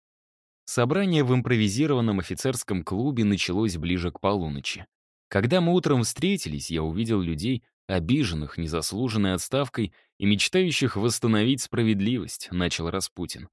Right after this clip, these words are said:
Мгновенно смолкли смешки, гудёж и скрип стульев. Возможно, вам казалось, что всё дело в конкретном чиновнике-штабисте. Стоит только правильно на него воздействовать, и всё можно будет исправить.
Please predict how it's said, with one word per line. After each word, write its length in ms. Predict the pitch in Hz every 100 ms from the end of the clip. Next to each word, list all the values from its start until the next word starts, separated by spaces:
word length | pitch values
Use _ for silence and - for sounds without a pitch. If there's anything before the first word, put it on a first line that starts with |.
| _ _ _ _
Мгновенно 600 | 104 110 110 127 180 135
смолкли 500 | 87 95 90 80 82
смешки, 580 | 76 80 76 - 123 151
гудёж 500 | 110 85 87 139 -
и 100 | -
скрип 360 | 95 - 98 104
стульев. 560 | - 110 73 60 - - _ _ _ -
Возможно, 540 | 92 127 180 202 170
вам 200 | 165 160
казалось, 520 | 139 143 135 190 123 82
что 260 | - 87
всё 220 | 80 107
дело 260 | 92 123 127
в 80 | -
конкретном 580 | 104 90 110 123 120 104
чиновнике-штабисте. 1300 | 101 104 117 120 113 104 113 107 139 101 - - - _ _ _ _ -
Стоит 420 | - - 196 165
только 300 | 175 160 147
правильно 500 | 123 156 160 139 120
на 80 | 113
него 280 | 113 123 117
воздействовать, 840 | 113 104 135 170 143 - 123 -
и 80 | 117
всё 220 | - 151
можно 300 | 135 117 120
будет 300 | 113 120 117
исправить. 640 | 123 - 143 113 65 -